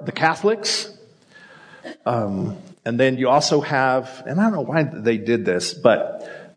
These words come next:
um, so Catholics with some minority groups, and then in the, uh, pink, well, when it's not pink, that's yellow, you also have Catholics.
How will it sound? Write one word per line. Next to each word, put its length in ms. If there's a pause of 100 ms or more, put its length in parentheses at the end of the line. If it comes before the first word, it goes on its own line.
um, 640 (680)
so 680
Catholics 500
with 140
some 240
minority 540
groups, 680 (320)
and 180
then 460
in 240
the, 580 (760)
uh, 320 (1800)
pink, 300
well, 140
when 140
it's 140
not 160
pink, 180
that's 240
yellow, 720 (320)
you 160
also 280
have 260
Catholics. 840